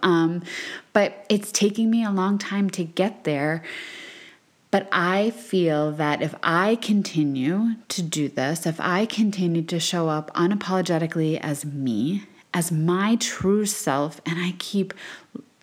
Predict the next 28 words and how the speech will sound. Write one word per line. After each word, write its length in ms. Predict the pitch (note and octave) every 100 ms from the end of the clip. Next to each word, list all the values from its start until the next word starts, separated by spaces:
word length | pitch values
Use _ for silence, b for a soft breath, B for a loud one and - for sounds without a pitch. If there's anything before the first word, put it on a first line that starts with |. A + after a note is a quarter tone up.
| -
sharing 800 | - - - - B3+ B3 A3
this 220 | F3+ D#3 -
with 260 | C#3+ -
you, 260 | D3+ D3+ D3
I 160 | -
keep 440 | D#3+ - G3+ F#3+ F#3+ B B B _
opening 480 | - B3 B3 G#3+ G3+
up 300 | - D#3+ B2+
layer 480 | F#3 F3+ F#3+ G3+ A3
and 300 | A3 E3+ E3
layer, 480 | F3 F3+ D#3+ C#3 D3+ B B B _ _ -
that 280 | G3 - - _ _
I 200 | - G#3
can 180 | G#3+ G#3+
continue 460 | G#3 G3 G3+ G3
to 140 | F#3+ F#3
model 440 | F#3 F#3 F#3 F#3+
it 240 | F#3 F3+ -
and 140 | F#3
how 280 | D#3+ F3 F3
safe 760 | E3 - F3 F3+ G3+ - - -
and 100 | G3
freeing 540 | E3 - F3+ F3 F#3 F#3
it 160 | - D#3+
can 200 | F3 E3
be 200 | D#3+ F3
for 240 | F3 D#3+
you. 560 | D3 D3 D#3 F3 C#2 -